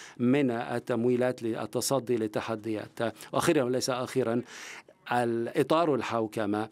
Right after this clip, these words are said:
ينبغي أن يك-، يكون منقوشا كأصل من أصول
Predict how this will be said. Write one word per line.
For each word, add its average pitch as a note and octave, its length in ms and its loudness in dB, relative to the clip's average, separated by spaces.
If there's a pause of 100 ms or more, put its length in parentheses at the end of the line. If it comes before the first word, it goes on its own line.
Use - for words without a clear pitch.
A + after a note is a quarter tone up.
(360)
ينبغي A#2+ 680 2 (200)
أن B2+ 180 4
يك-، A#2+ 360 2
يكون C3 580 2 (1600)
منقوشا C3 1120 2 (100)
كأصل D3 720 2
من A#2+ 220 2
أصول B2+ 720 4